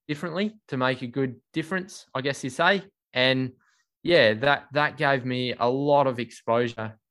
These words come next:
and I gained, in the space of twenty-four hours, I gained, I think it might have been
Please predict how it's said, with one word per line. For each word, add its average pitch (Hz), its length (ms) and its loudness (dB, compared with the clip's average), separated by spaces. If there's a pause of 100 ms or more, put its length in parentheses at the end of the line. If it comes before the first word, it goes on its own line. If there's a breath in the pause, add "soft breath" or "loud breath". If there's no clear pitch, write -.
(140)
and 117 420 -2
I 120 120 -2
gained, 117 480 0 (420)
in 135 120 -2
the 135 60 -4
space 143 360 0
of 123 80 -6 (180)
twenty-four 139 520 0
hours, 131 360 4
I 110 160 -4 (260)
gained, 117 460 -2 (180)
I 123 100 -8
think 135 240 -8
it 120 80 -8 (120)
might 131 220 0
have 123 80 -2
been 120 420 0